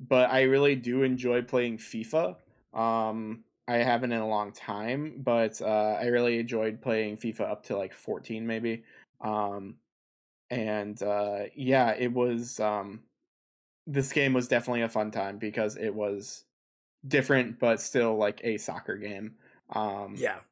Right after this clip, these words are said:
Speaker 1: so I'm hoping it keeps that attitude, um, that the previous ones did, 'cause it's very very teenager, very edgy,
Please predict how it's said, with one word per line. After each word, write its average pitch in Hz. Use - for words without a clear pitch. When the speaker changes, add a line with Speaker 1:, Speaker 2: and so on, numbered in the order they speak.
Speaker 1:
so -
I'm 123
hoping 151
it 127
keeps 139
that 131
attitude, 123
um, 117
that 120
the 127
previous 120
ones 120
did, 117
'cause 123
it's 120
very 131
very 156
teenager, 139
very 135
edgy, 127